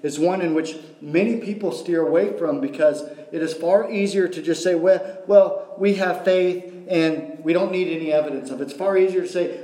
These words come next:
"Well, you know, you just, you just believe. You just believe and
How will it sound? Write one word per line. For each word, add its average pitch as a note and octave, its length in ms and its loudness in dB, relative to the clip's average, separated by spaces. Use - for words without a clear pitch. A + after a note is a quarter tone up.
"Well, F#3 200 4
you F#3 80 0
know, F3+ 120 2
you F3+ 160 0
just, F3+ 200 0
you F3+ 80 -14
just F#3+ 260 4
believe. E3 580 0
You D3 60 -10
just F3+ 180 -2
believe F3+ 720 2
and D#3+ 240 -2